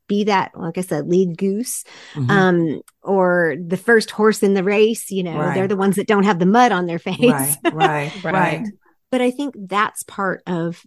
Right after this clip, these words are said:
Speaker 1: being a leader is you just have to be willing to step up.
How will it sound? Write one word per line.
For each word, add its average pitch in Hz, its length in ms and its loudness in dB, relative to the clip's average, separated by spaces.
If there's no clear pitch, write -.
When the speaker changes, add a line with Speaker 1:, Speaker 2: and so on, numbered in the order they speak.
Speaker 1:
being 196 280 0
a - 120 -4
leader 185 480 -2
is 170 420 -4
you 180 60 -4
just 165 200 -10
have - 240 -8
to 196 80 -6
be 190 120 0
willing 185 300 0
to 190 100 -10
step - 280 -4
up. 453 200 0